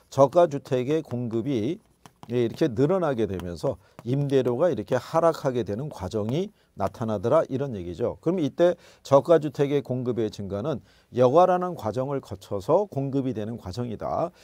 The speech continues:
이게 이제 우리가 그래프로 해서 단기와 장기로 나눠서요. 그다음에 이제 고가 주택 시장과 저가 주택 시장에서 비용이 일정한 산업과 비용이 증가하는 산업, 이렇게 해서 구별해야 되는데,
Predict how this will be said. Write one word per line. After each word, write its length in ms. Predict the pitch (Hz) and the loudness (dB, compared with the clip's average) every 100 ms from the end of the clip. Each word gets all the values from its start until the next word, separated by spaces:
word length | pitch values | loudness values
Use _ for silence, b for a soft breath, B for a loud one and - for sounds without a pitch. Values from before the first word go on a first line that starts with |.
| B B | B B
이게 200 | 151 214 | -2 0
이제 160 | 196 185 | 2 4
우리가 360 | 151 156 180 | 4 2 0
그래프로 600 | - 139 156 151 147 127 | 0 0 0 0 -2 0
해서 520 | 120 110 139 104 202 - B B | 0 0 0 0 0 -4 B B
단기와 540 | - 139 147 156 175 202 | -4 -2 2 4 6 4
장기로 600 | - 123 135 120 143 190 | 2 -4 -2 -2 0 -2
나눠서요. 600 | 98 107 135 107 76 58 - | -4 -6 -4 -4 -6 -8 -8
그다음에 360 | 123 131 143 | -2 0 0
이제 380 | 185 110 113 143 - b b b | -4 0 2 2 0 b b b
고가 320 | - 143 160 | 0 4 4
주택 320 | 147 139 143 | 4 0 -4
시장과 400 | - 135 135 165 | -2 -2 0 -2
저가 360 | 170 131 - 127 | -2 -4 -2 -2
주택 280 | 104 - 110 | -4 -8 -8
시장에서 520 | - 101 92 131 90 b b b | -6 -8 -6 -4 -6 b b b
비용이 400 | - 135 143 170 | -2 2 2 0
일정한 640 | 202 123 123 - 135 123 | -2 -4 -4 -2 0 -2
산업과 480 | 104 113 113 - 175 | -2 -2 -2 0 0
비용이 480 | - 123 123 131 175 | 0 0 0 0 -4
증가하는 600 | - 127 135 139 131 123 | -4 -6 -2 -2 -2 -6
산업, 380 | 104 123 165 127 | -4 0 0 -2
이렇게 200 | 107 117 | -4 -4
해서 120 | 110 | -6
구별해야 440 | - 104 101 92 | -8 -4 -4 -4
되는데, 400 | 85 80 98 135 | -8 -8 -2 -2